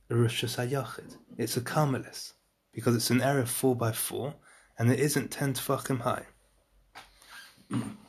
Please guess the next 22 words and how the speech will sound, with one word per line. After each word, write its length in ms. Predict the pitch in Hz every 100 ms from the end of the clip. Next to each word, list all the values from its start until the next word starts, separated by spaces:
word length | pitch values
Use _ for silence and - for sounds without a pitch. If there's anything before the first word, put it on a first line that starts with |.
| _ _ _ - - - - -
So 180 | - 123
mutter, 580 | 117 147 160 - 139 127 120 - - - -
so 160 | - -
al 140 | 123
gagai 420 | 117 147 156 139 117
mutter 380 | 117 139 - 123
letaltel 560 | 113 - 120 117 113
bekulai, 580 | 113 - - 104 98 135 - - - _
because 420 | 113 113 175 160 123
with 320 | 123 151 -
the 80 | 123
roof 400 | 135 120 - -
it's 140 | -
ten 400 | - 127 120 117 -
tefachim 580 | - - 117 110 107 -
high, 320 | 101 113 156 - - _ -
on 200 | 156 151
the 100 | 160
roof 260 | 170 160
you 80 | 139
could 240 | 127 120 -
carry, 460 | - 101 98 -